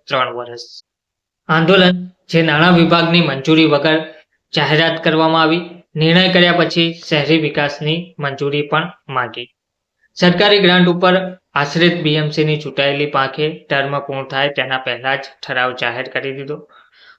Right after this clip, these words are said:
બીએમસીએ બે હજાર છના નાણાં વિભાગની નીતિનો ઉલ્લેખ કરીને તેની મંજૂરી ના મેળવતા વિવાદ સર્જાયો. ગુજરાત સરકારમાં એકસઠ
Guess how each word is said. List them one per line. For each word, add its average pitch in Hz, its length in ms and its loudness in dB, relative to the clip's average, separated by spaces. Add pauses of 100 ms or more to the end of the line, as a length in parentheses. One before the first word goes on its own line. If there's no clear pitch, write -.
બીએમસીએ 180 640 4
બે 156 120 2
હજાર 147 260 2
છના 143 360 -4
નાણાં 135 340 -2
વિભાગની 139 460 -4
નીતિનો 135 460 -10
ઉલ્લેખ 127 340 -6
કરીને 143 320 -6 (160)
તેની 131 280 -10
મંજૂરી 131 420 -6
ના 123 240 -4
મેળવતા 135 440 -4
વિવાદ 135 380 -4
સર્જાયો. 143 480 -4 (720)
ગુજરાત 185 400 2
સરકારમાં 185 960 2
એકસઠ 185 460 2